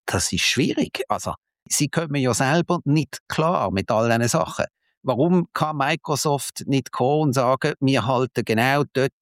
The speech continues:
die gleichen Bedingungen ein wie an einem anderen Teil vom Unternehmen? Es kann sein, dass sie <laughs> etwas Böses machen, aber viel wahrscheinlicher ist, dass sie einfach selber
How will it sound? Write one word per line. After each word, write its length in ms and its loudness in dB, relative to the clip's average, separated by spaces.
die 120 2
gleichen 400 0
Bedingungen 600 2
ein 200 4
wie 140 2
an 80 2
einem 160 2
anderen 400 2
Teil 320 2
vom 180 -4
Unternehmen? 760 0
Es 200 -6
kann 180 -2
sein, 180 0
dass 180 -2
sie 160 -2
<laughs> 100 -12
etwas 380 -2
Böses 440 2
machen, 340 2
aber 120 0
viel 200 0
wahrscheinlicher 520 0
ist, 140 -2
dass 100 -4
sie 80 -2
einfach 160 0
selber 420 -2